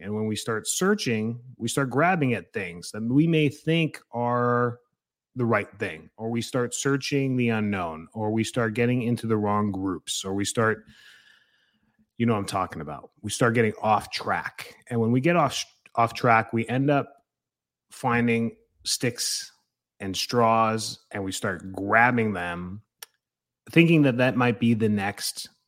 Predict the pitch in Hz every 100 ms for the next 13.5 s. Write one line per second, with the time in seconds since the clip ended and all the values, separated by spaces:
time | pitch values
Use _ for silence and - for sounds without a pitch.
0 | _ _ - 98 92 175 180 165 117 104
1 | 101 110 101 95 95 - - 107 101 82
2 | 95 101 117 107 107 98 156 180 165 139
3 | 104 101 95 104 98 101 95 92 - -
4 | - - - - _ _ _ - - 120
5 | 113 104 - 113 113 110 104 110 104 95
6 | - - 90 76 - - _ _ _ -
7 | _ _ _ - 120 123 123 117 - 120
8 | - 165 190 170 156 156 - _ - -
9 | 131 120 120 120 113 110 107 107 98 113
10 | - 117 104 101 98 - - 104 - 110
11 | 98 104 175 143 120 117 - - 117 123
12 | 113 104 - - - 120 - 117 - 123
13 | 110 104 - 85 82